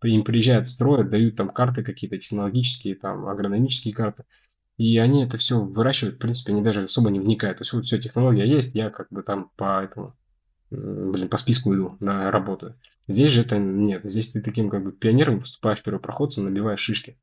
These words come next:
Точно так же, как мы все эти годы набиваем. Сейчас мы понимаем, что, в принципе, в данный момент мы можем потянуть такое дело, и мы более ск-, больше сконцентрированы, наверное, на, на Тюмени. Мы понимаем, что нужно захватывать рынок, потому что, ну, даже вот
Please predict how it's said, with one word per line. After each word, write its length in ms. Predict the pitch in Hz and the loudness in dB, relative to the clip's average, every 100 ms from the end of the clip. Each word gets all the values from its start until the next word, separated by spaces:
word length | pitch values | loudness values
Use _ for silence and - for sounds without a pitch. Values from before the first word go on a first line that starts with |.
| _ _ | _ _
Точно 220 | - 113 120 | -4 -2 2
так 180 | 117 | 4
же, 60 | 104 | 2
как 160 | 107 120 | 0 0
мы 100 | 110 | 0
все 160 | - | -2
эти 140 | 98 98 | -4 -2
годы 240 | 101 98 | -2 -2
набиваем. 380 | 95 95 90 92 | -4 -6 -8 -10
Сейчас 240 | - 156 156 | -4 -2 0
мы 80 | |
понимаем, 320 | 123 117 123 123 | 2 4 4 2
что, 140 | 123 | 0
в 40 | |
принципе, 360 | - 170 - 104 | -4 -4 -2 -2
в 40 | |
данный 220 | 98 120 101 | 0 2 2
момент 280 | 110 127 | 0 -2
мы 80 | 113 | 0
можем 240 | 117 104 95 | 0 0 -4
потянуть 360 | 98 139 175 | -4 -2 0
такое 300 | - 123 107 | -2 -2 0
дело, 240 | 104 98 - _ _ _ | 0 -2 -6 _ _ _
и 320 | 107 107 104 | -2 0 2
мы 160 | 101 135 | 2 2
более 220 | 127 127 | 4 2
ск-, 280 | 123 - 123 | 0 -4 -6
больше 320 | 110 123 123 | -2 0 -2
сконцентрированы, 680 | - 98 101 123 127 110 98 | -6 -6 -4 0 2 2 0
наверное, 360 | 98 101 113 98 | -2 0 0 -2
на, 320 | 98 98 - _ _ _ _ | -4 -4 -8 _ _ _ _
на 120 | 107 | -2
Тюмени. 440 | 123 117 110 92 87 _ - | 4 6 6 4 -4 _ -12
Мы 100 | 101 | -4
понимаем, 340 | 110 113 110 | 0 2 0
что 300 | 104 - 101 | -2 -4 -2
нужно 480 | 101 107 110 98 - - _ | 0 -2 -2 -4 -6 -20 _
захватывать 480 | 113 107 117 104 98 | -8 0 2 2 2
рынок, 400 | 120 165 127 - | 2 2 0 -4
потому 260 | - 104 101 | -6 -4 -4
что, 280 | - 98 95 | -4 -6 -6
ну, 300 | 120 123 98 | 0 2 4
даже 220 | 110 110 | 2 2
вот 200 | 104 | 0